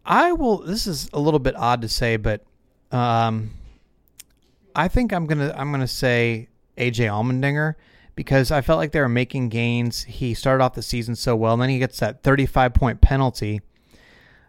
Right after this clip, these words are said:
Um, and I just thought that they were, they were going in the right direction a little bit more.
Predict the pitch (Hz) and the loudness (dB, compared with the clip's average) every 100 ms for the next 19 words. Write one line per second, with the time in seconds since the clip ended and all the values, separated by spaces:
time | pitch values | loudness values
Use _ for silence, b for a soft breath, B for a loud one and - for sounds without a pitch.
0 | b - 131 127 123 123 135 _ _ - | b 2 4 4 2 -2 -8 _ _ -8
1 | - 165 175 180 - 185 175 151 147 143 | 0 2 2 0 2 2 2 -2 0 2
2 | 143 131 131 139 131 131 120 117 117 120 | 2 2 2 2 2 2 4 2 2 -2
3 | 113 123 110 110 110 107 107 107 107 | -2 -2 0 -2 -4 -4 -2 0 -2